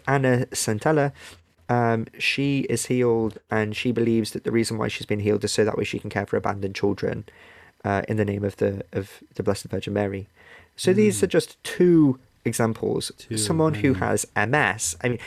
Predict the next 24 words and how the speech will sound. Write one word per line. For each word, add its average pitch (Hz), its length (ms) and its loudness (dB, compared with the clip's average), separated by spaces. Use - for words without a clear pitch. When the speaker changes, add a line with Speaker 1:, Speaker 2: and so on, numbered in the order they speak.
Speaker 1:
that - 200 0
really 131 460 4
struck - 400 -2
me. 101 100 0
You 107 140 -2
know, 110 80 4
I've 110 160 2
met 123 220 0
people 107 320 2
with 101 160 2
M 104 140 -2
S 98 300 -4
in 107 220 0
Lourdes 101 300 2
before. 101 560 0
Uh, 101 400 2
you 117 160 0
know, 107 220 4
I've 107 140 0
worked 117 320 0
in 104 80 0
the 107 80 0
hospital - 500 0
there. 101 360 0